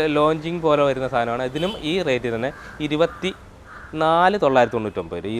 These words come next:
ലോഞ്ചിങ് പോലുള്ള വരുന്നത് ഇരുപത്തിനാല് തൊള്ളായിരത്തി തൊണ്ണൂറ്റൊമ്പത്. ഇതും പോക്കറ്റ് സ്പ്രിങ് ആണ്, സ്പ്രിങ്ങും റക്രോണും വരുന്നതാണ്. ഇത് നമുക്ക് ത്രീ പ്ലസ് വൺ വൺ എന്ന് വെച്ചാൽ, ആ, മൂന്ന് സീറ്റും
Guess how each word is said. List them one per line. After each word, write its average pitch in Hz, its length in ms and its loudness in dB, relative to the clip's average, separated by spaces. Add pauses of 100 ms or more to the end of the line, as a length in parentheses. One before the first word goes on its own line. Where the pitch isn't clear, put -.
ലോഞ്ചിങ് 117 380 -2
പോലുള്ള 110 280 -4 (640)
വരുന്നത് 113 280 -4 (540)
ഇരുപത്തിനാല് 139 720 0
തൊള്ളായിരത്തി 90 300 -4
തൊണ്ണൂറ്റൊമ്പത്. 82 420 -10 (100)
ഇതും 180 220 -6
പോക്കറ്റ് 156 280 2
സ്പ്രിങ് 151 320 -2
ആണ്, 139 140 -2 (520)
സ്പ്രിങ്ങും 151 400 -2
റക്രോണും 139 480 -2
വരുന്നതാണ്. 104 320 -6 (1400)
ഇത് 196 100 0 (220)
നമുക്ക് 185 260 2 (1160)
ത്രീ 190 120 4 (140)
പ്ലസ് 220 280 8
വൺ 170 180 8
വൺ 123 100 4 (120)
എന്ന് 143 140 -6
വെച്ചാൽ, 214 220 -6 (160)
ആ, - 20 0 (640)
മൂന്ന് 175 240 0 (1080)
സീറ്റും 160 300 -2